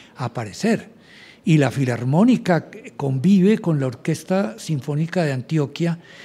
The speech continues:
eh, desde el año ochenta y tres hasta el noventa y tres, cuando ella sufre un descalabro total a través de,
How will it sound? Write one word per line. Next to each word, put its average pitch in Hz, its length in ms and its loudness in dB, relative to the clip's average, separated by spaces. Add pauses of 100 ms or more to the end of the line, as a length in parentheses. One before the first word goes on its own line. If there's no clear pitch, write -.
(300)
eh, 135 340 -2
desde 127 320 -2
el 131 80 -2
año 160 300 2
ochenta 135 460 -4
y 117 60 -8
tres 185 360 -2
hasta 139 280 -4
el 139 120 0
noventa 131 520 -4
y 117 40 -6
tres, 147 300 -6
cuando 156 320 -2
ella 143 320 -4 (380)
sufre 151 420 -2
un 156 340 -2
descalabro 135 680 -4
total 139 440 -4
a 156 140 -4
través 123 400 -6
de, 151 300 -4